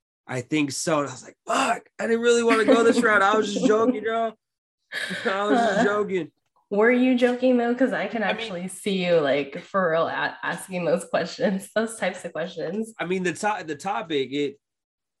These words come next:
Speaker 1: what we were talking about, I can't, I don't even remember what we were talking about, to be honest.
Speaker 2: Yeah.
Speaker 1: I just know that it related and it worked out. <laughs> It worked out. It, yeah, it turned into, like, some in-depth conversations between groups. Everybody broke out into sessions.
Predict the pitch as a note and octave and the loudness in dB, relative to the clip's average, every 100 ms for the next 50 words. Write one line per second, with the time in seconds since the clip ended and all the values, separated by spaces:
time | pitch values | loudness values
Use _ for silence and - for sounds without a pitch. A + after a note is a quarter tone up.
0 | _ D3+ E3+ F#3 F3+ F3+ D#3+ D#3 C3+ A2 | _ -6 -2 0 -2 -2 -4 -4 -6 -8
1 | D3+ A3+ G#3 D3+ F#3 F#3+ C3 A#2 G#2+ G#2+ | -8 -6 -6 -6 -4 -2 -2 -4 -6 -8
2 | G2+ G2+ G2 F#2+ G2 G2 F#2+ F#2 F2 F2 | -8 -8 -8 -8 -8 -6 -8 -10 -10 -8
3 | G2 G2 F#2 F2 - _ _ _ - - | -6 -4 -6 -10 -14 _ _ _ -4 -2
4 | D#3+ D#3 C#3+ C#3+ C3+ B2+ A#2 G#2+ G#2 G2 | 2 0 2 2 4 2 2 0 -2 -4
5 | F2+ E2+ _ - B2 A2+ A2 G#2+ - E2 | -6 -12 _ -6 -2 0 0 -2 -4 -12
6 | - - - E3 G#3 C#3 - _ C3+ C3+ | -12 -12 -8 -4 -4 -6 -10 _ -2 0
7 | C#3 B2+ B2+ - - - _ E3 C#3+ C#3+ | 0 0 -4 -4 -14 -20 _ 0 0 0
8 | _ _ _ _ _ _ _ - C3+ A#2+ | _ _ _ _ _ _ _ -2 0 0
9 | B2 - E3 D#3+ D3 D#3+ C3 B2+ - C3+ | -2 -2 -2 -2 -4 -6 -6 -6 -8 -10
10 | A#2 - C#3+ C3+ C3 C3 A#2 C3 A#2+ A#2 | -12 -6 -4 -2 -4 -6 -6 -6 -4 -6
11 | B2 A#2+ A2+ B2 A2 A2+ - A2+ G#2+ B2 | -6 -6 -6 -8 -10 -12 -6 -6 -2 0
12 | C3 C3 - C#3 C3+ C3+ B2+ A#2 A#2 B2+ | 0 -2 -4 -4 -2 -2 -2 -4 -4 -4
13 | A#2+ A#2+ A#2 A2 G#2 - D3+ C#3 D3 C3+ | -4 -4 -4 -6 -10 -4 -2 -2 -2 -4
14 | C3 | -4